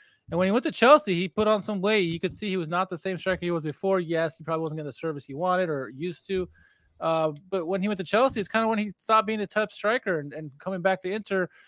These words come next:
We said it. He's, he's, he's not the same player. He doesn't have the same pace. Maybe he's, he has the same strength because he's a little bit bigger, uh, but he's not the same striker. He's missing those, those opportunities he put away with Inter the first go around.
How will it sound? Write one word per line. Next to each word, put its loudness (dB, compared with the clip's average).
We -2
said 12
it. 4
He's, -2
he's, -4
he's -6
not 2
the -4
same 0
player. 2
He -2
doesn't -4
have 0
the -12
same -6
pace. 0
Maybe 0
he's, 0
he 0
has 2
the -4
same 2
strength 2
because 0
he's -4
a -10
little 2
bit 0
bigger, 8
uh, 4
but 2
he's -4
not 2
the -4
same 0
striker. 0
He's 0
missing -2
those, -2
those -4
opportunities -2
he -6
put 2
away 4
with -2
Inter -6
the -4
first -4
go -4
around. -6